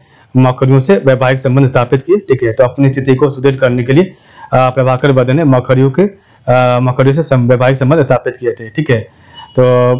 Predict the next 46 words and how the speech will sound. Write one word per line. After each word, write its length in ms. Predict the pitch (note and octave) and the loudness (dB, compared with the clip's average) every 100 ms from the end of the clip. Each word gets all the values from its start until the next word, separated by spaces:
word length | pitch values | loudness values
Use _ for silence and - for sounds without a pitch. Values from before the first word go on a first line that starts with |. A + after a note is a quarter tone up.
| - - | -6 -2
मौखरी 300 | C3 B2+ C#3+ | 0 2 2
वंश 180 | C#3 C#3 | 2 2
क्या 140 | C#3+ | 0
थे 100 | C#3 | 0
पढ़ते 300 | F3 B2+ A#2 | 0 -2 0
हैं। 220 | E3 - _ _ - C3 | -4 -4 _ _ -6 0
तो 240 | B2+ B2 | 2 2
मौखरी 360 | B2+ C3 D3 C#3+ C#3+ - C3 | 2 2 0 0 -2 -4 2
मूलतः 340 | C3 B2 E3+ | 2 4 0
गया, 260 | C#3 B2+ C#3 | 2 0 0
बिहार 320 | B2 B2 B2+ | -2 -2 0
के 100 | C#3 | 2
निवासी 400 | B2+ B2+ C#3 C#3 | 2 2 0 0
थे 100 | G#3 - _ _ _ - B2+ | -2 -6 _ _ _ -2 0
और 160 | B2 | 2
ये 120 | C#3 | 2
गुप्त 300 | B2+ C#3 D3 | 2 0 0
शासकों 340 | C#3 B2+ - C3+ | 0 -2 -2 0
के 120 | F3 G3+ - _ | 0 -4 -16 _
सामंत 460 | - C3 C3 B2+ B2 | -4 0 2 0 0
थे, 100 | A2 | -2
ठीक 220 | E3 D3+ | 0 0
है। 260 | A2+ G#2 - _ _ | -2 -4 -16 _ _
और 180 | B2+ B2 | -2 0
मौखरी 300 | C3 C3 C#3+ | -2 0 2
वंश 200 | C3+ C3 | 2 2
का 120 | C#3+ | 0
संस्थापक 520 | C3 C3 C3 B2 F3+ F3 | 0 0 0 0 -2 0
हरिवर्मा 460 | B2+ C3+ C3+ C3 F#3 - _ _ C3+ | 0 2 0 -2 -4 -12 _ _ -2
पाँच 160 | C3 | 0
सौ 60 | C3+ | 2
दस 160 | C3+ C#3+ | 0 0
ईस्वी 240 | C3 C3+ | -2 0
में 140 | C#3+ G3+ - - - - - B2+ | 0 0 -8 -20 -20 -10 -2 0
था, 120 | G3 | 0
ठीक 220 | G3 C3+ | -2 0
है। 300 | A#2+ G#2+ - _ _ - - - - - - - | -2 -4 -14 _ _ -20 -20 -20 -20 -20 -14 -2
और 280 | B2+ B2+ B2+ | 0 2 0
जिसने 320 | B2+ C3 D3+ | -2 -2 0
कन्नौज 380 | C#3 C3 B2+ C3 | 0 0 0 0
में 160 | C#3+ D3+ | 0 0
एक 160 | B2 | 2
राज्य 240 | C3 C3 B2+ | 0 0 -2
स्थापित 340 | C3 B2+ C#3 | -4 -2 -4
किया 160 | C3+ C3 | -2 -2
था 240 | - - | -2 -4